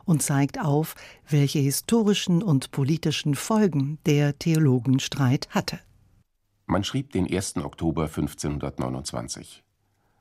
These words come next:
Speaker 2: In den landgräflichen Räumen des Schlosses zu Marburg hatte sich eine illustre Gesellschaft versammelt. Die Herren tagten unter besonderen Sicherheitsvorkehrungen.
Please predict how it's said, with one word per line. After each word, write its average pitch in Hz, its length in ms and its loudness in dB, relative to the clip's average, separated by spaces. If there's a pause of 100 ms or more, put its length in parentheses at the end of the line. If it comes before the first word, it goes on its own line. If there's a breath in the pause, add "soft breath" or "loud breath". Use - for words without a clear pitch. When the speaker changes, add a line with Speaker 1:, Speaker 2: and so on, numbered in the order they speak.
(300)
Speaker 2:
In 87 180 2
den 76 220 2
landgräflichen 101 800 -4
Räumen 82 340 -2
des 80 140 -8
Schlosses - 360 -8
zu 76 120 -4
Marburg 85 580 -6
hatte 82 240 -6
sich 80 240 -6
eine 76 220 -4
illustre - 400 -8
Gesellschaft 69 500 -8
versammelt. - 480 -10 (1300)
Die 80 80 -2
Herren 90 320 -2
tagten 78 360 -4
unter 73 200 -8
besonderen 67 500 -8
Sicherheitsvorkehrungen. - 1040 -10